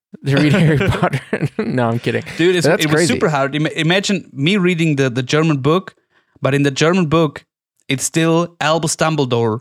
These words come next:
Speaker 2: and Missus Dursley. And
Speaker 1: What
Speaker 2: me,
Speaker 1: about
Speaker 2: a German
Speaker 1: Hermione?
Speaker 2: kid,
Speaker 1: <laughs>
Speaker 2: yeah, no, no, she's, she's called Hermine, which is a German name in the, in the German book.
Speaker 1: Uh, interesting.
Speaker 2: Um, so a lot of these, these Harry Potter names, like, more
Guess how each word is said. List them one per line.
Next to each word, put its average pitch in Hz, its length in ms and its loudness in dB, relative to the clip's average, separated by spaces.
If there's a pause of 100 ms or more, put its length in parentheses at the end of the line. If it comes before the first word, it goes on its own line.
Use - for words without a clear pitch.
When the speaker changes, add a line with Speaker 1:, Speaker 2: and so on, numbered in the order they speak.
Speaker 2:
and 131 180 -2
Missus 151 420 2
Dursley. 127 600 -2 (800)
And - 80 0
Speaker 1:
What 147 80 4
Speaker 2:
me, 185 80 4
Speaker 1:
about 185 60 2
Speaker 2:
a 143 120 4
German - 160 4
Speaker 1:
Hermione? 165 180 2
Speaker 2:
kid, 117 240 0 (300)
Speaker 1:
<laughs> - 280 -18
Speaker 2:
yeah, 147 300 2
no, 175 140 0
no, 175 240 2
she's, 185 320 0
she's 220 180 -2
called 208 280 0
Hermine, 147 600 0 (140)
which 139 220 0
is 160 120 0
a 139 40 -2
German 123 340 2
name 120 280 2
in 113 140 -4
the, 110 120 -2
in 113 100 -8
the 110 60 -8
German 113 300 -2
book. 113 280 -8 (220)
Speaker 1:
Uh, 117 440 -2
interesting. - 460 -12 (640)
Speaker 2:
Um, 120 720 0 (1300)
so 160 160 0
a - 20 4
lot 160 220 4
of 175 120 0
these, 143 320 0
these 131 320 -2
Harry 139 200 2
Potter 160 260 0
names, 127 320 0
like, 127 180 0
more 123 460 2